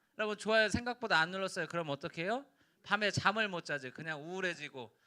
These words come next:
여러분, 이런 모습들이요, 우리 신앙 안에도 들어와 있다는 거예요. 여러분, 그럼 우리가 의식해야 되는 게 무엇일까요?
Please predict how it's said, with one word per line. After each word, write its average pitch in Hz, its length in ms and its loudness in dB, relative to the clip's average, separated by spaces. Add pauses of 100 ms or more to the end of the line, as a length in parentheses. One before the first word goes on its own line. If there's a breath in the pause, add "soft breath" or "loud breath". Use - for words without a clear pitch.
(220 soft breath)
여러분, 269 240 0
이런 277 320 0
모습들이요, 254 640 -2
우리 220 240 -2
신앙 269 340 -4
안에도 214 340 -4
들어와 190 360 -4
있다는 127 320 -8
거예요. 95 180 -16 (800 soft breath)
여러분, 277 260 2
그럼 285 220 0
우리가 269 260 2
의식해야 269 460 4
되는 277 180 6
게 262 80 4
무엇일까요? 233 800 2